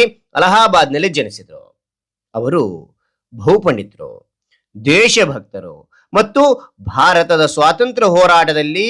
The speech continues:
ಪ್ರಮುಖ ಪಾತ್ರ ವಹಿಸಿದ ನಾಯಕರಾಗಿದ್ದರು. ಅವರು ಮಹಾತ್ಮ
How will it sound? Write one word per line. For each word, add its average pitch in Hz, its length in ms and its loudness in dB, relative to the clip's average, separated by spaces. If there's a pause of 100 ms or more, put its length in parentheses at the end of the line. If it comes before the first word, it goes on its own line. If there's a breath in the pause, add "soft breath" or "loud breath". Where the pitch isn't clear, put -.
ಪ್ರಮುಖ 175 420 -2
ಪಾತ್ರ 208 460 -2
ವಹಿಸಿದ 180 420 0 (440)
ನಾಯಕರಾಗಿದ್ದರು. 131 1040 -2 (920)
ಅವರು 135 280 0 (720)
ಮಹಾತ್ಮ 151 460 0